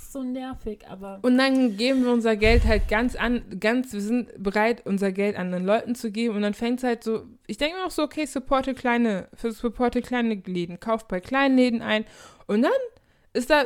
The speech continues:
Speaker 2: so ein Problem, weil dann sind diese kleinen Läden, auch wenn sie black-owned sind, sehr teuer.
Speaker 1: Erstens.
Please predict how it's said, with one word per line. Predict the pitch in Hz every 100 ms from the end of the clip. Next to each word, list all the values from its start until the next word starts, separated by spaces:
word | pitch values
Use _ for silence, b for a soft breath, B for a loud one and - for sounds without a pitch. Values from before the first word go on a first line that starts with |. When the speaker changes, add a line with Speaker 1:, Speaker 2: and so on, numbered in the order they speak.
| -
Speaker 2:
so | 208 247
ein | 247 - 190
Problem, | 190 - 202 247 370 359
weil | 226 214
dann | -
sind | 196 220 196
diese | 196
kleinen | - 233 226 226
Läden, | 226 220 220 214
auch | 226 -
wenn | 226
sie | 202
black-owned | 180 185 185 196 220 240
sind, | 226 214
sehr | - - 170 160
teuer. | - 180 170 220 359 _ _ _ _ _ _ _ _ _ _ _ _ -
Speaker 1:
Erstens. | 190 202 - 262 -